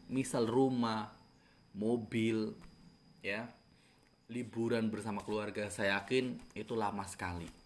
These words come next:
Ya, itu saya yakin ya, karena saya baca buku dan saya sudah survei, ternyata konsepnya memang seperti itu, lama sekali ketika kita bekerja. Bukan berarti beker-,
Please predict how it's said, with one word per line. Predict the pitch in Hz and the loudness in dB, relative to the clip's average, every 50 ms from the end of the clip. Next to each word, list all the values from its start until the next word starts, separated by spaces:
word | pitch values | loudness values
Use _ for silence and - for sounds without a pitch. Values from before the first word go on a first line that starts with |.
| - _ _ _ _ _ | -20 _ _ _ _ _
Ya, | - 87 90 87 - | -16 -14 -12 -12 -10
itu | 104 127 135 | -10 -8 -8
saya | 127 - 143 135 117 101 98 98 | -8 -4 -4 -2 -2 0 -2 -2
yakin | - - 117 98 87 87 90 - | -2 -4 -4 -6 -6 -8 -12 -12
ya, | 87 87 87 90 - - - _ - | -10 -10 -10 -10 -12 -16 -20 _ -16
karena | 92 90 95 113 127 - - - - - - - - - _ - | -14 -10 -8 -8 -8 -10 -12 -16 -20 -20 -20 -20 -20 -20 _ -8
saya | - 113 117 113 | -4 -4 -2 -2
baca | 113 113 - - _ - 110 110 113 113 120 | -4 -6 -12 -10 _ 0 0 2 2 2 0
buku | 107 104 107 107 104 127 | 0 0 0 0 0 2
dan | 123 117 110 104 107 | 2 2 2 2 0
saya | 110 107 110 113 110 | 0 2 2 2 2
sudah | - 113 101 101 101 98 95 - | 0 0 0 0 0 0 -2 -2
survei, | - 127 117 107 101 - 135 135 143 | 0 2 2 2 2 2 4 4 4
ternyata | 139 110 104 104 98 92 107 131 | 4 2 -2 -4 -4 -4 -4 -2
konsepnya | - 127 110 101 - - 110 120 | -2 -2 -2 -2 -2 -4 -4 -2
memang | 123 117 104 98 95 | -2 -2 -2 -2 -4
seperti | 95 90 - - - 101 98 | -4 -8 -8 -6 -6 -6 -4
itu, | - 98 - - | -4 -6 -6 -4
lama | 92 90 90 90 90 | -2 -2 -2 -2 -4
sekali | 87 - 98 95 101 98 92 | -6 -6 -6 -6 -6 -6 -6
ketika | 90 85 82 82 | -6 -6 -6 -6
kita | 90 87 85 85 82 | -6 -6 -6 -6 -6
bekerja. | 80 - - 85 85 - - - - - - - - - - | -8 -8 -8 -10 -10 -10 -10 -12 -12 -12 -16 -20 -20 -10 -2
Bukan | - 135 156 190 | 2 2 4 4
berarti | 180 143 120 120 131 160 131 | 4 4 4 4 4 2 2
beker-, | 117 113 - 117 117 117 | 0 -2 -2 -2 -4 -4